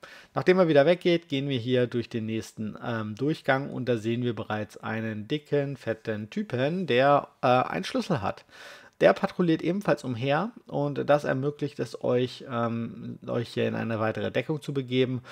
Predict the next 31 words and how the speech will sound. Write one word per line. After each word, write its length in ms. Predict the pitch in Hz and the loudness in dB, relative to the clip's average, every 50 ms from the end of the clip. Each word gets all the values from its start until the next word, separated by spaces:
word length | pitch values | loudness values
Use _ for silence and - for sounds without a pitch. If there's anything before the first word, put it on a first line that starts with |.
| - - - - | -18 -18 -12 -4
und 320 | - 139 139 143 135 - | -2 0 0 0 2 2
dann 280 | 120 117 120 120 120 113 | 4 4 4 4 2 2
danach 600 | 110 110 107 107 107 104 104 104 107 - - - - - - - | 2 2 2 2 2 4 6 6 4 4 0 -6 -16 -16 -14 -2
ihm 240 | - 131 120 117 117 | 2 4 4 4 4
seinen 340 | 117 101 107 98 98 104 104 | 2 4 4 4 4 2 0
Schlüssel 540 | - - - - 104 98 90 - 104 98 95 | -2 -4 -4 -4 -4 -4 0 0 2 2 2
auch 320 | - 95 98 - - - | 2 2 0 0 -2 4
abzunehmen. 680 | - 110 110 - - - - 127 113 107 101 95 98 | 8 8 8 8 8 2 0 2 2 2 0 0 0
Dann, 240 | 95 98 101 104 101 | 0 0 0 0 2
das 240 | - 117 123 - - | 4 4 4 4 0
ist 100 | - - | -6 -4
genau 220 | - 127 120 117 | 0 4 4 6
das, 180 | 117 117 - - | 4 4 2 0
was 140 | 113 104 - | -2 -4 -2
ihr 60 | 110 | -2
machen 260 | 104 120 120 113 151 | 0 0 0 0 0
müsst, 220 | 160 175 165 - - | 0 0 0 0 0
denn 100 | 127 120 | 2 2
ihr 140 | 117 113 | 0 0
braucht 420 | 104 113 - 113 113 120 127 - - | -2 -4 2 4 4 4 4 2 -4
diesen 240 | 139 123 135 135 120 | -8 -6 -6 -6 -6
Schlüssel 400 | - - 135 127 - - 120 107 | -6 -4 -4 -4 -2 -2 -4 -4
später, 680 | - - - - 120 123 131 - 160 160 160 170 165 - - - - - - - | -6 -6 -4 -2 -2 -2 -2 0 0 0 0 -2 -4 -6 -10 -12 -12 -12 4 8
um 360 | 139 143 151 160 160 151 120 | 10 10 10 8 6 2 4
den 280 | 110 123 123 123 123 117 | 6 6 6 6 6 2
Gefangenen 560 | 113 - - - 117 113 120 117 113 101 92 | 0 -4 0 0 2 2 2 0 0 -2 -4
zu 100 | - - | -8 -8
befreien. 460 | 101 98 92 - - 101 98 98 95 | -8 -10 -10 -6 -4 -4 -2 -2 -4
Das 180 | 95 95 - - | -6 -6 -2 0
heißt, 240 | 117 113 - - - | 0 0 -2 -4 -2
äh, 300 | - 120 113 113 113 | 0 2 2 4 2